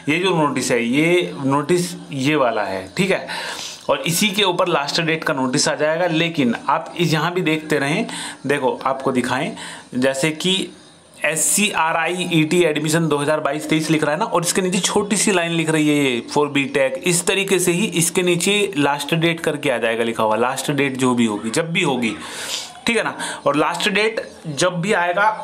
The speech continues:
उसके जल्दी ही form ख़त्म हो जाते हैं। मतलब कुल मिला के मानो कि अगर आज last date लिखी आई तो लगभग तीन या चार दिन में form को ख़त्म कर दिया जाएगा, ठीक है।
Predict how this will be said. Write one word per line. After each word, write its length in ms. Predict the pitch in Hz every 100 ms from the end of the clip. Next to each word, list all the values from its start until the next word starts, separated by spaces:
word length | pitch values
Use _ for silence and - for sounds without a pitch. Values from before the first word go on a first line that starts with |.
| 175
उसके 320 | 165 - 208
जल्दी 320 | 170 175 175
ही 220 | 175 208 202
form 280 | 175 170
ख़त्म 220 | 165 156 156
हो 120 | 143
जाते 240 | 131 127
हैं। 60 | 165
मतलब 200 | 170 180
कुल 160 | 175 175
मिला 220 | 160 151
के 120 | 151 151
मानो 440 | 135 143 196 233 - - - - -
कि 100 | 190
अगर 160 | 202 -
आज 400 | 151 160 196 202
last 340 | 165 147 160
date 220 | 156 156
लिखी 300 | 147 139 131
आई 140 | 131 147
तो 120 | 180
लगभग 320 | 156 151 170 -
तीन 180 | 160 170
या 100 | 165
चार 220 | 143 127
दिन 140 | 127
में 140 | 135 156
form 260 | 139 127
को 140 | 139 127
ख़त्म 320 | 131 139 131
कर 160 | 123 117
दिया 180 | 131
जाएगा, 340 | 127 107 107 104
ठीक 220 | 104 214
है। 140 | 156